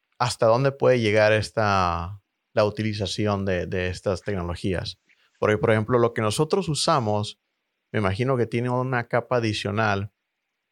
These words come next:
que, así me lo imagino yo, sea o no sea así, me puedes corregir tú, pero creo que está la tecnología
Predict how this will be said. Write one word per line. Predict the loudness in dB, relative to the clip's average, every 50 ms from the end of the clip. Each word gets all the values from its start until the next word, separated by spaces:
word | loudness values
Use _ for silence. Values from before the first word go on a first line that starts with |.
| _ _ _
que, | -2 0 2 2 2 2 0 0 -2 -4 -8 -10 -16 _ _ _ _ _ _ _ _ _
así | -8 -4 -2 -2
me | 0 0
lo | 0
imagino | 0 -2 -2 -2 -4 -4 -2 -2
yo, | -2 -4
sea | -4 -2 0 0 2
o |
no | 0 -2 -2
sea | 0 -2 -2
así, | -2 -2 -4 -2
me | -2 -4 -4
puedes | -2 -2 -2 -2 -2
corregir | -4 -4 -4 -4 -4 -6 -8 -6
tú, | -6 -8 -6
pero | -6 -6 -6 -6 -4
creo | 0 0 0 0
que | 0 -6
está | -4 -2 0
la | 0 0 0
tecnología | 0 -4 -4 -2 -4 -4 -4 -6 -6 -4 -2 -2 -2 -2 -4